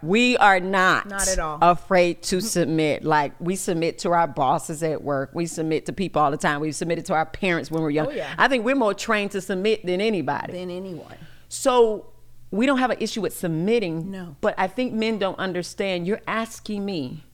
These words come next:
Speaker 1: to build myself up, hand all that stuff over to you, and
Speaker 2: Right.
Speaker 1: say, "Now you're in charge," but I don't know who's in charge of you.
Speaker 2: Exactly that.
Speaker 1: Is, is that,
Speaker 2: E-,
Speaker 1: like, I don't know.
Speaker 2: exactly that.
Speaker 1: You're asking me to risk my life.
Speaker 2: Mm-hmm.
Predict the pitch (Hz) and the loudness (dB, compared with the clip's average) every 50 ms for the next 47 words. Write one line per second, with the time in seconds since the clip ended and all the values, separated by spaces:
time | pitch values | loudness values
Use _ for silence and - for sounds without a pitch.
0 | - - - - - - - - - 226 208 170 151 214 240 262 277 302 294 262 | -20 -20 -20 -20 -20 -20 -14 -6 -4 -4 -2 -2 0 0 0 0 0 -2 -2 -2
1 | 262 247 240 233 233 - - 208 196 190 - - 175 147 135 127 - - - - | -2 0 0 -2 -2 -2 -2 -2 -2 -2 -4 -4 -2 -2 -2 -4 -6 -10 -20 -20
2 | - - - - - - - - - - - 240 240 226 233 240 240 262 285 311 | -20 -20 -20 -20 -20 -20 -20 -20 -10 -4 0 2 2 2 4 4 4 4 4 2
3 | 339 339 349 320 294 285 - - - 269 254 254 254 262 233 226 208 214 202 208 | 2 2 2 2 0 0 -2 -2 -2 0 0 0 0 2 2 2 2 0 -2 -2
4 | 202 196 226 233 220 190 175 190 190 196 202 180 180 233 214 208 196 196 196 185 | 0 0 0 0 0 0 -2 -2 -2 -2 -2 -2 0 0 2 2 2 2 2 2
5 | 180 180 175 202 240 269 247 - 208 214 202 190 175 - - 254 240 233 208 180 | 2 0 -2 -2 -2 -2 -2 -2 -2 -2 -2 -2 -4 -2 2 4 4 6 4 4
6 | 165 156 156 - - - - - - 202 196 196 170 170 190 190 175 180 175 170 | 2 0 -4 -8 -14 -20 -14 -6 0 2 2 2 2 0 -2 -2 -4 -6 -6 -6
7 | 175 185 185 196 214 220 - 277 311 320 269 - 156 - - - - - - _ | -6 -8 -10 -10 -12 -12 -10 -8 -8 -8 -8 -8 -12 -12 -14 -16 -16 -18 -20 _
8 | - - - 175 170 196 175 156 156 - - - 170 165 165 - - 220 220 - | -20 -18 -16 -14 -12 -10 -10 -10 -12 -14 -16 -16 -16 -16 -6 0 2 2 4 4
9 | - 220 226 185 247 262 - - 277 262 - - - - - - 190 208 214 - | 4 2 4 4 2 2 4 6 6 6 4 2 -10 -12 -4 2 4 4 4 4
10 | - - 214 254 277 285 294 285 277 269 262 254 247 247 247 240 233 240 - 151 | 6 8 10 10 10 8 6 6 4 4 2 4 4 6 8 8 6 4 2 -4
11 | 147 139 - 202 233 254 - - - 269 277 285 277 - - - 247 233 226 220 | -8 -4 2 6 6 6 6 6 6 6 6 6 4 2 -4 -4 -2 0 2 2
12 | 208 - - 214 190 185 190 240 302 330 320 - - - 254 254 247 254 254 247 | 0 0 0 0 0 2 4 4 4 4 2 0 -4 -2 0 2 2 2 2 0
13 | 233 202 165 175 175 170 160 175 180 | -2 -2 -4 -6 -8 -10 -12 -12 -14